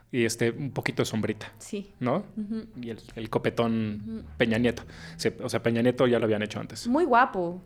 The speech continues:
Speaker 1: Sí.
Speaker 2: muy guapo.
Speaker 1: ¿Peña Nieto o Elvis?
Speaker 2: Eh, los dos. No, no es cierto.
Speaker 1: <laughs>
Speaker 2: Elvis, Elvis. Eh, está difícil.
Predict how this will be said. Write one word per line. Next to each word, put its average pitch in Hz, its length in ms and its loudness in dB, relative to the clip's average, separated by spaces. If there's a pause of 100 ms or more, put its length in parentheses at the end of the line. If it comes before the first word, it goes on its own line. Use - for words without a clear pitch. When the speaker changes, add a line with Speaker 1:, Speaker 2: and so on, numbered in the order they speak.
Speaker 1:
Sí. - 160 -4
Speaker 2:
muy 240 140 -2
guapo. 185 180 2
Speaker 1:
¿Peña 123 120 6
Nieto 156 280 6
o 117 160 8
Elvis? 101 320 -2 (360)
Speaker 2:
Eh, 202 240 2
los 202 180 4
dos. 190 300 0
No, 208 100 0
no 269 100 6
es - 120 4
cierto. 262 180 2 (180)
Speaker 1:
<laughs> - 140 -10
Speaker 2:
Elvis, 214 420 2
Elvis. 185 300 -4 (640)
Eh, 190 1300 2 (2250)
está 294 200 6
difícil. 196 760 4